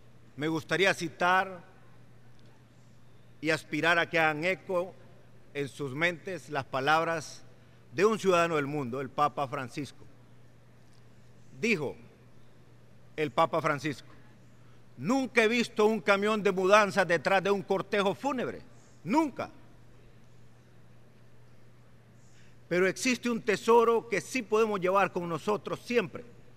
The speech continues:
un tesoro que nadie nos puede robar. Y no es necesariamente lo que hemos ahorrado,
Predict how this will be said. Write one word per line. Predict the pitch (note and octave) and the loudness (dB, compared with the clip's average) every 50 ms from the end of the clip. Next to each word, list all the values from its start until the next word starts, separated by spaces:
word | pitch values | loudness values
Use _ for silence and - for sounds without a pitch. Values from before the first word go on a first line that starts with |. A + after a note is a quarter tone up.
| - - - - - - - - - - | -20 -20 -20 -20 -20 -20 -20 -20 -14 -12
un | E3+ E3+ | -10 -6
tesoro | - F#3 E3+ - G3+ G3+ G3 E3+ - | -6 -4 0 2 2 2 2 0 0
que | - E3 | -2 -2
nadie | E3 F3+ G3 G#3 G3+ F#3+ F3+ E3+ | 4 6 6 6 6 4 2 0
nos | D#3+ C#3+ - | -2 -6 -4
puede | - D#3+ D#3 D3 C#3+ | -2 0 0 0 0
robar. | C3 C3 C3 B2+ A#2 G2 E2 - - - - - - - - - - - - - - - - - - - - - - - - - - - - - - - - | 0 0 -2 -2 -2 -4 -6 -12 -20 -20 -20 -20 -20 -20 -20 -20 -20 -20 -20 -20 -20 -20 -20 -20 -20 -20 -20 -20 -20 -20 -20 -20 -20 -20 -20 -20 -20 -12 -6
Y | E3 E3+ | -4 -2
no | F#3 G3+ A3+ A#3 | 0 2 2 2
es | B3 C4 C4 B3 - - | 2 2 0 0 -2 -2
necesariamente | G#3+ G3+ G3 F3+ - G#3+ G3+ F#3 F3+ F#3 F#3+ C#3+ F3 | 0 2 2 4 4 4 4 4 2 0 -2 -2 -2
lo | E3 D3+ - | -2 -2 -2
que | F#3+ | -2
hemos | F#3 F3 E3 | -2 0 0
ahorrado, | E3+ E3 D#3+ F#3+ A3+ G#3+ F3+ B2 F2+ | 0 0 0 0 0 -2 -2 -4 -6